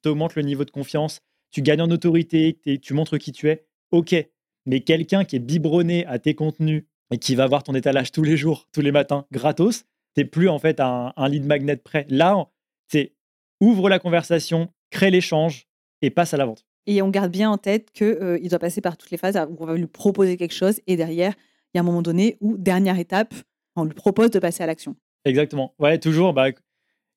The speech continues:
Speaker 1: call to action, euh, que ça soit en publicité, dans un mail ou dans un message LinkedIn. C'est, euh, je sais pas, moi, on peut en parler quand t'as deux minutes. Euh, ça peut être, euh, si ça t'intéresse, n'hésite pas à m'envoyer un petit message. L'objectif, c'est de finir par quelque chose qui, euh, suscite, euh, l'intérêt suffisamment pour que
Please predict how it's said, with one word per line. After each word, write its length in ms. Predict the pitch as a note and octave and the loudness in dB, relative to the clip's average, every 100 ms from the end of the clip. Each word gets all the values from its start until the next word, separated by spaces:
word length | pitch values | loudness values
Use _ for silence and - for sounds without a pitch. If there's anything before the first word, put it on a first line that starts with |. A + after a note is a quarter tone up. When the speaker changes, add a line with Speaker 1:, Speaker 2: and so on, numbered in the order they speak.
| _ | _
Speaker 1:
call 180 | E3+ E3 | 0 2
to 140 | F3 | 2
action, 420 | D#3+ - E3 F3+ | 2 2 2 4
euh, 120 | D#3 | 0
que 60 | C3 | -2
ça 80 | C#3+ | -4
soit 400 | - D#3 D3 C#3 | 0 2 2 2
en 140 | D3 | -2
publicité, 580 | - D3 C#3 D#3 D#3 D#3+ | -8 -10 -6 -4 0 0
dans 160 | D3+ C3 | 0 -2
un 80 | |
mail 340 | C3+ C#3+ D3+ C#3+ | 0 2 2 0
ou 120 | C3 | -2
dans 180 | C3 B2+ | -2 -2
un 40 | |
message 300 | C3+ B2+ C#3 | -2 -2 -4
LinkedIn. 380 | B2+ C3+ C#3+ F3 - _ _ _ _ _ - | -2 -2 -2 -2 -6 _ _ _ _ _ -6
C'est, 280 | - E3 | 0 4
euh, 180 | D#3+ C3 | 4 2
je 80 | B2 | 0
sais 80 | C3 | 0
pas, 160 | F#3 | 2
moi, 160 | E3+ C3+ | 2 0
on 100 | D3 | -2
peut 100 | B2+ | 0
en 80 | D3 | 0
parler 240 | D3 D3 D3+ | 2 0 0
quand 120 | C#3 | -2
t'as 120 | C3+ | -2
deux 80 | B2+ | 0
minutes. 480 | C3 C#3+ E3+ F3+ - | 0 0 0 0 -4
Euh, 160 | C3+ B2+ | -2 -2
ça 180 | B2+ B2+ | -2 -2
peut 120 | C#3+ | 0
être, 180 | D3 C#3+ | 0 0
euh, 120 | B2+ | -4
si 120 | - | -2
ça 140 | D3+ | -4
t'intéresse, 520 | C3+ D3 D3+ D3 D#3 D3 | -2 -4 -2 -2 -2 -2
n'hésite 220 | C3 A#2 | -6 -2
pas 80 | D3 | -2
à 40 | |
m'envoyer 240 | C#3 B2+ | 0 0
un 60 | C3 | -2
petit 160 | B2+ B2+ | -2 -6
message. 400 | B2 C#3 D#3 - _ _ _ _ _ _ | -2 0 0 -4 _ _ _ _ _ _
L'objectif, 580 | C3+ F3+ D3+ D#3 E3 F#3+ | 4 4 4 0 0 0
c'est 120 | D3+ | -2
de 40 | |
finir 300 | A#2+ C#3+ D#3 | -2 -2 -2
par 280 | - C#3+ C3 - | -2 -4 -4 -2
quelque 280 | C#3 B2+ | -2 0
chose 280 | C3 - D3+ | -2 -2 -6
qui, 220 | - C#3 - | -6 -10 -10
euh, 120 | D#3 | -12
suscite, 460 | - C#3 D#3+ D#3+ | -8 -4 -4 -2
euh, 180 | D3 C3 - | -2 -2 -6
l'intérêt 480 | - C#3 D3 D3 E3+ | -4 -2 0 2 2
suffisamment 680 | F#3+ - E3 F#3 D#3 D#3 F3+ | 0 -2 0 0 0 0 -2
pour 160 | - C#3+ | -4 -2
que 180 | D3 | -2